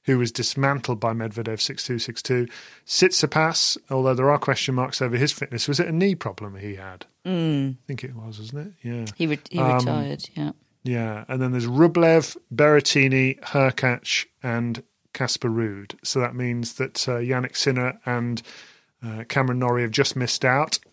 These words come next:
Speaker 1: Uh, Sinner is playing in the Next Gen finals as well this week.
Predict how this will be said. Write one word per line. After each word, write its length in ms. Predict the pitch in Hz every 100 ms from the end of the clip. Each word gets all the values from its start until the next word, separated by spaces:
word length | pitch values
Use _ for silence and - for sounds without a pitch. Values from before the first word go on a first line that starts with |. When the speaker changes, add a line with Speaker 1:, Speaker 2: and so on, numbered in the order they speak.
| 131
Speaker 1:
Uh, 200 | 117 120
Sinner 380 | - - 156 143
is 120 | 143 123
playing 340 | - 131 127
in 160 | 123 123
the 60 |
Next 200 | 123 123
Gen 140 | - 120
finals 380 | - 120 120 107
as 100 | 107
well 380 | 131 143 127 - - _ _ _
this 240 | - 123 -
week. 400 | 110 117 139